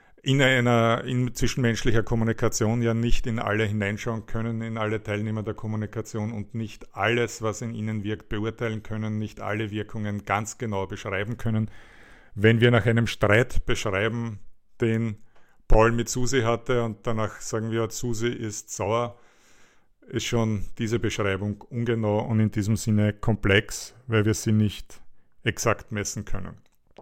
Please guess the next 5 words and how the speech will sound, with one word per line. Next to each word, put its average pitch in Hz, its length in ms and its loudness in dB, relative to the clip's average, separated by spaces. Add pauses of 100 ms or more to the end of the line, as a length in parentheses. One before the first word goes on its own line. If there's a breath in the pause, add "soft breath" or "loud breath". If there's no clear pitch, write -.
(240)
Für 127 220 6
Kommunikationsfragen 120 1200 2 (460 soft breath)
ist 110 160 -2
diese 117 200 0
Unterscheidung 104 760 -2